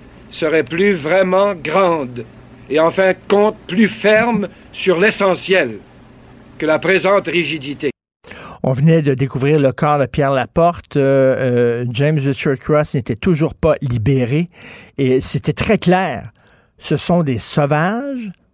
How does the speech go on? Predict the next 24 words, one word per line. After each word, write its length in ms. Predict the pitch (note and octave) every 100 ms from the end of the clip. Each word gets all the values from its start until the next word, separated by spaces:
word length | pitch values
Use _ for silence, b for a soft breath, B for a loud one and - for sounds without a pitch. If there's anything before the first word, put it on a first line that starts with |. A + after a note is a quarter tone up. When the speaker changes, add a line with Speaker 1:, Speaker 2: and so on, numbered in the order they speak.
| _
Speaker 2:
ce 180 | - C#3
sont 240 | - D#3+
des 220 | D3 C3+
gens 200 | A#2+ D3+ - -
inhumains 540 | F3+ F#3 E3 D3+ G3 - b b b
qui 120 | - D3
utilisent 420 | - D#3+ F3 C#3+
des 140 | D3
méthodes 560 | D3+ C#3+ - F3 E3+ C3
d'un 240 | B2 C3
fanatisme 840 | - E3+ D#3+ D3 - E3 - C#3 A2 -
glacial. 1040 | B2+ C#3+ C#3 - E3 E3 G3+ G3+ E2 - B B B B B
Euh, 60 | C3+
s'ils 320 | - G#3+ G#3
représentaient 640 | E3 E3+ F#3+ D#3+ D#3 - F3
le 140 | C#3+
Québec, 460 | - C3+ C#3+ D#3 -
on 140 | C#3 B2+
voudrait 520 | B2 C#3 - D#3+ C#3+
vivre 640 | A#2+ D#3 E3+ C#3 A2+ A2+ - _
partout, 480 | G3+ - - G#3 G3 b b b
sauf 500 | - - F#3+ F#3 - D3
au 80 |
Québec. 580 | A#2+ C3+ A#2+ C#3+ F3+ -